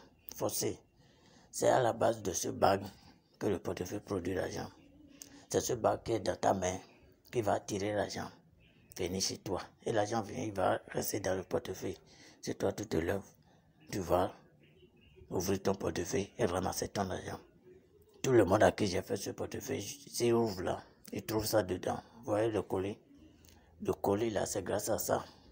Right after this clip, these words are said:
Ça produit l'argent, ça reste toujours dans le portefeuille. Je laisse toujours dedans. Si ton portefeuille va produire un million, tu vas trouver au moins dix colis dedans. Si ça va produire cent mille, tu vas trouver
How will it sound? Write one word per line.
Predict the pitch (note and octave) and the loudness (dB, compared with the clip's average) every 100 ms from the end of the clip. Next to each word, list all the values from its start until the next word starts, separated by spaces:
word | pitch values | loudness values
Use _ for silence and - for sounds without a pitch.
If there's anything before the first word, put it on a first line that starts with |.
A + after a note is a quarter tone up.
| - | -14
Ça | - G#2+ | -4 -4
produit | - F#2+ F#2+ | 0 0 0
l'argent, | F#2+ F2+ F#2+ | 0 -2 -4
ça | - - G2+ | -4 -2 -2
reste | G2 - - | -4 -8 -8
toujours | G2+ F#2 G#2 | -6 -4 -6
dans | - - | -6 -8
le | - | -8
portefeuille. | - - G2 - - - - - - - | -8 -6 -8 -6 -8 -12 -20 -20 -20 -12
Je | - | -6
laisse | F#2+ A2 A2+ - | -2 -2 -4 -4
toujours | G2 G2 | -4 -2
dedans. | G2 F#2+ F#2 G#2 - - - - - | -2 -2 0 -2 -6 -20 -20 -20 -10
Si | A#2 | -6
ton | A#2 B2 | -4 -2
portefeuille | G#2+ G#2+ G2+ A2+ | 0 0 2 4
va | F#2+ | 6
produire | G2+ G#2+ G2 G#2 | 6 2 0 2
un | G#2+ | 0
million, | G2 F2 F#2+ G#2 - - - | 0 -4 -4 -6 -8 -16 -6
tu | |
vas | G#2 G2+ | 0 0
trouver | - G2 G#2+ | 0 -2 0
au | G2+ | 0
moins | G#2+ A2 - - - | 0 -4 -8 -20 -10
dix | F#2+ G#2 | 0 0
colis | - A2 G2 G#2+ | 4 4 4 -2
dedans. | G2+ A2 A2 - - - | -4 -4 -6 -8 -6 0
Si | A#2+ | 2
ça | A#2 | 4
va | F#2+ | 2
produire | - A2 G2+ A2+ | 0 -2 0 0
cent | - A2+ | 2 2
mille, | F#2 G2+ - - - - | 0 -4 -8 -20 -20 -10
tu | A2+ | -4
vas | G2+ | -4
trouver | - A2+ G2+ A2+ | -2 -4 -4 -4